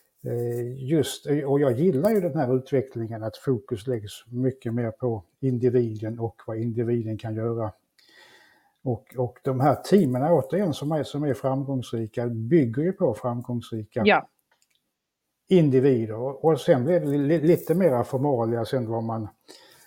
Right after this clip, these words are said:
Speaker 1: vad man kallar det för, för att,
Speaker 2: Ja.
Speaker 1: jag menar, när man är ny, ny som entreprenör, då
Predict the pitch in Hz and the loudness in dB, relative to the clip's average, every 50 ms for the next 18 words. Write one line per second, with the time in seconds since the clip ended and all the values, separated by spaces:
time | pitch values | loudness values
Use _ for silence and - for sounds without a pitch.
0 | _ _ _ 147 127 135 131 123 123 123 120 113 - - 127 123 127 127 131 123 | _ _ _ 0 2 4 4 4 2 0 -2 -2 -2 0 2 2 4 4 2 2
1 | 104 107 107 - - 117 107 104 - 120 113 110 - - - - _ 226 208 208 | 0 -2 -4 -4 -4 -4 -4 -4 -6 -6 -6 -6 -8 -10 -18 -10 _ 2 4 4
2 | 156 135 127 131 135 127 131 131 135 143 143 131 127 131 131 135 135 131 135 - | 4 2 0 -2 0 0 0 0 0 0 0 0 0 0 -2 0 0 0 0 0
3 | - - 143 151 156 160 147 127 127 131 139 151 160 139 123 110 - 123 113 117 | -2 -2 -2 0 2 2 2 2 0 -2 -2 -2 0 -2 -2 -4 -4 -8 -8 -6
4 | 117 117 117 113 - - - 123 - - 147 156 170 143 120 120 110 | -6 -6 -8 -8 -10 -8 -8 -8 -6 -6 -4 -2 -2 -2 -2 -4 -6